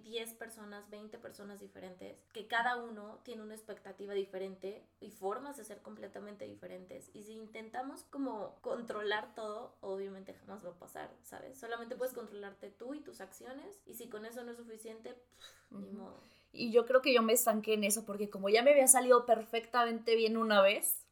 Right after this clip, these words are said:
Speaker 1: Ah, pero porque
Speaker 2: yo
Speaker 1: estaba
Speaker 2: quería
Speaker 1: yo,
Speaker 2: siempre.
Speaker 1: porque yo estaba,
Speaker 2: <laughs> Ah,
Speaker 1: ¿sabes?
Speaker 2: tonta.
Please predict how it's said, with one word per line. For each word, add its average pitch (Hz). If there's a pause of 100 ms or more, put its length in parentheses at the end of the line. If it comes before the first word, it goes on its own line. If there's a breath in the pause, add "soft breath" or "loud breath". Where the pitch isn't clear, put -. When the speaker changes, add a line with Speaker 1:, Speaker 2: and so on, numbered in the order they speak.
(160)
Speaker 1:
Ah, 185
pero 196
porque 208
Speaker 2:
yo 220
Speaker 1:
estaba 226
Speaker 2:
quería -
Speaker 1:
yo, 254
Speaker 2:
siempre. 269
Speaker 1:
porque 381
yo 381
estaba, -
Speaker 2:
<laughs> -
Ah, -
Speaker 1:
¿sabes? -
Speaker 2:
tonta. 311